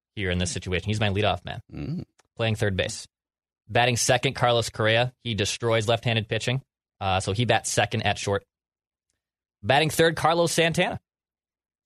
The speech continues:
Speaker 2: Ooh.
Speaker 1: So I put the switch hitting newest member of the Minnesota Twins batting third 'cause he does do a lot better against left-handed pitching. Um, also, again,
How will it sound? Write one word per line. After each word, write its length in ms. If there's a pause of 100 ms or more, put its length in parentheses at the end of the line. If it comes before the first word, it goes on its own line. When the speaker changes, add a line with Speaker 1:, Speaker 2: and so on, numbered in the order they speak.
Speaker 2:
Ooh. 320 (600)
Speaker 1:
So 80
I 80
put 160
the 80
switch 280
hitting 360
newest 320
member 180
of 60
the 60
Minnesota 320
Twins 320
batting 300
third 440
'cause 140
he 140
does 420
do 160
a 20
lot 360
better 420 (220)
against 300
left-handed 440
pitching. 400 (580)
Um, 340
also, 380
again, 400